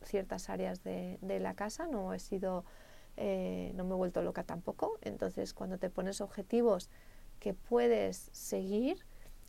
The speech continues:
y para mí, pues, oye, aunque ya haya tardado dos o tres semanas en ordenar el armario, pero lo he conseguido y eso da mucha satisfacción. Os invito a probar eso, a poneros un objetivo, ya sea más grande o más pequeño,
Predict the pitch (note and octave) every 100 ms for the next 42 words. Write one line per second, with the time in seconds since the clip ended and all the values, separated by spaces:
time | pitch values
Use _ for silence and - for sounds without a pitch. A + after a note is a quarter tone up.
0 | - A3 G3+ F#3+ F#3 F#3 G#3 G#3+ F#3+ G#3
1 | A#3 G3 - - - - - - - F3+
2 | F3+ F#3 - G3 G#3 A3 G#3+ G#3 G3 F3+
3 | G#3 G3 - G3+ G3 F#3+ G3+ F#3+ F#3+ G3
4 | - G3+ G3 F#3 F#3 F#3 F#3+ F#3+ F#3+ G3
5 | B3+ D4+ - - G3 F3 F#3 F#3+ G#3 -
6 | F3+ F#3 F3+ E3+ F#3+ G#3 F#3+ F#3 B3+ D4+
7 | F#4+ D4+ G#3+ F#3 - - - - - -
8 | - - - - F#3+ G3+ G3+ A3 A3+ G#3+
9 | G#3+ A3+ G#3 G#3 F#3 F3+ F3 G3 G3 G3+
10 | G3 G3 G3+ G3+ A#3+ D4+ D#4+ G#3 - F#3+
11 | G3 G3 G3+ G#3 - A#3 C4 D4 G4